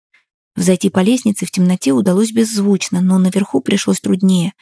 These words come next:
Всю площадку завалило камнем, идти по нему в темноте, не ломая ноги, было и само по себе сложно, а им ведь еще приказали соблюдать тишину.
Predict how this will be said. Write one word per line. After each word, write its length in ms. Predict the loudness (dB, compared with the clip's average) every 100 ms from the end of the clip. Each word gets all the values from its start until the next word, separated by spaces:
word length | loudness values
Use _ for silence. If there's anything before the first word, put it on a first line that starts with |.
| -20 -20 -20 _
Всю 240 | -4 -2
площадку 500 | 0 0 0 -2 -2
завалило 480 | -2 0 2 2 0 0
камнем, 440 | 0 2 2 0
идти 320 | -6 -10 -6 -2
по 120 | 2
нему 260 | 4 4
в 60 | 2
темноте, 380 | 0 0 2 0
не 120 | 2
ломая 340 | 2 2 2
ноги, 280 | 2 2 0
было 240 | 0 0 2
и 100 | 0
само 340 | 0 2 2
по 80 | 0
себе 260 | -2 -2
сложно, 440 | -2 0 0 0 -4 -8 -20 -20 -4
а 120 | 0
им 140 | 2
ведь 200 | 2 0
еще 200 | -4 -4
приказали 480 | -4 -4 -2 -2 -2
соблюдать 500 | -2 -2 -2 -2 -4
тишину. 580 | -6 -6 0 0 0